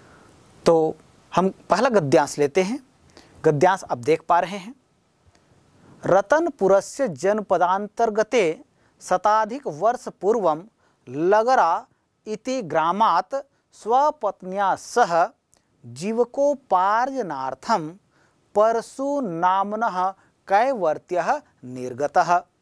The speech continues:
तौ अपरा नद्याः तटे अतिष्ठताम्। अपरायाः तटे एकः लघुग्रामः आसीत्। परशु अपरा नद्यां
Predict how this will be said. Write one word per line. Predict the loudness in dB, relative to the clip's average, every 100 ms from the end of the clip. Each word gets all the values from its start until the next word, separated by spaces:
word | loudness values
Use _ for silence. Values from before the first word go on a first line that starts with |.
| _ _ _ _ _ _ _ _ _ _ _ _ _ _ _
तौ | 2 4 2 0 -6 _ _ 0
अपरा | 0 2 2 2 2
नद्याः | 0 0 0 0 0 -4 _
तटे | -4 0 0 0 -4 _ _ _ -2
अतिष्ठताम्। | 0 0 -6 -12 -10 -2 0 0 -4 _ _ _ _ _ _ _ _ _ _ _ _ _ _ _ _ -2
अपरायाः | 0 2 2 2 0 -2 -4 -6 _
तटे | -6 -2 0 0 -4 -14 _ _
एकः | 2 2 4 0 0
लघुग्रामः | -4 0 0 0 -4 -4 0 0 0 -2 -4 -6 -8
आसीत्। | -6 -6 -2 -2 -2 -10 _ _ _ _ _ _ _ -20 _ _ _ _ _
परशु | 2 2 0 2 4 2 0 _ _ -2
अपरा | -2 2 2 2 2
नद्यां | 0 -2 0 2 2 -2